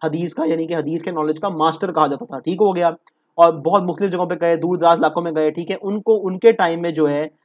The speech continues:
सबसे बड़ा ट्रेडिशनिस्ट माना जाता था बाकी तमाम लोगों की तरफ से, ठीक हो गया। जिनके भी कॉन्टैक्ट में वो आए, उन्होंने इस बात को माना कि उनसे बड़ा जो है उस टाइम पे हदीस का ट्रेडिशनिस्ट कोई मौजूद नहीं है। ह-, जो इमाम बुखारी, उन्होंने तकरीबन सेवंथ जो है आपके पास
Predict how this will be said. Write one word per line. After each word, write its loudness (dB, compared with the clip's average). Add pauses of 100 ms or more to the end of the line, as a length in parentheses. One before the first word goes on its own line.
(160)
सबसे 2
बड़ा 4
ट्रेडिशनिस्ट -2
माना 0
जाता -6
था 0
बाकी -2
तमाम -2
लोगों -4
की -6
तरफ -8
से, -12
ठीक -4
हो 6
गया। 2
जिनके -2
भी 0
कॉन्टैक्ट -2
में -4
वो 6
आए, 6
उन्होंने -2
इस -12
बात 4
को -2
माना 0
कि -6
उनसे -4
बड़ा -2
जो -4
है -4
उस -4
टाइम -2
पे 2 (280)
हदीस -4
का 2
ट्रेडिशनिस्ट 0
कोई 2
मौजूद -4
नहीं -8
है। -14 (400)
ह-, 0
जो 0
इमाम 6
बुखारी, 6
उन्होंने 0
तकरीबन -4
सेवंथ -4 (260)
जो -2
है 4
आपके 2
पास 2